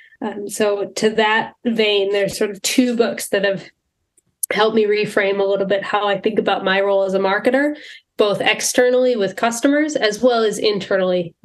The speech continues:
All of us have a role in some sense as a marketer of ideas within our internal company as we think about how we're trying to promote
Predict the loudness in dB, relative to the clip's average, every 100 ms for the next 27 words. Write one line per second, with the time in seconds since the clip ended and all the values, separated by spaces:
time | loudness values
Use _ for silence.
0 | -14 -2 0 2 2 0 0 -2 0 2
1 | 2 0 -2 -4 -4 -2 -2 -2 0 -2
2 | 0 0 0 0 0 0 -2 2 2 2
3 | -2 0 0 0 -2 -2 -2 -4 -2 -6
4 | -2 -2 0 0 -2 -2 -2 0 -2 -2
5 | -8 -18 -16 0 2 2 0 -2 -2 -2
6 | -6 -4 -2 0 0 -4 -6